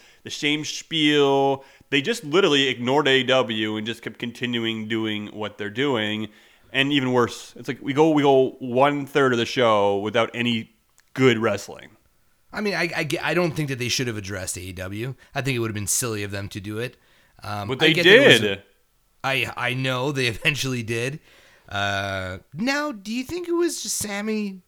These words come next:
Speaker 2: going off script, or?
Speaker 1: No, no, come on. Is he that stupid? Career
Speaker 2: But
Speaker 1: suicide? I'm pretty
Speaker 2: yeah, but
Speaker 1: sure
Speaker 2: they
Speaker 1: he went
Speaker 2: removed
Speaker 1: up
Speaker 2: it.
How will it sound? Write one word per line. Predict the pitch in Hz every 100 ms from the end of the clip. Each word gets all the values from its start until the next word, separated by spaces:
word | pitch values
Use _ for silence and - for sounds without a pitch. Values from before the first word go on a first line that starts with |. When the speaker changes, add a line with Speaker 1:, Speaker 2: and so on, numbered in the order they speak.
| -
Speaker 2:
going | 139 165
off | 165 151
script, | - 156 220 -
or? | 117 95 90 - _ -
Speaker 1:
No, | 139 139 127 123
no, | 110 95 92 95 117
come | 131
on. | 110 110
Is | 107
he |
that | 131 117
stupid? | - - 139 160
Career | 151 127
Speaker 2:
But | 131
Speaker 1:
suicide? | - 131 139 147 147 151 147
I'm | 117
pretty | 170 175
Speaker 2:
yeah, | 160
but | 151
Speaker 1:
sure | 160
Speaker 2:
they | 151
Speaker 1:
he |
went | 147 139
Speaker 2:
removed | 92
Speaker 1:
up | 113
Speaker 2:
it. | 95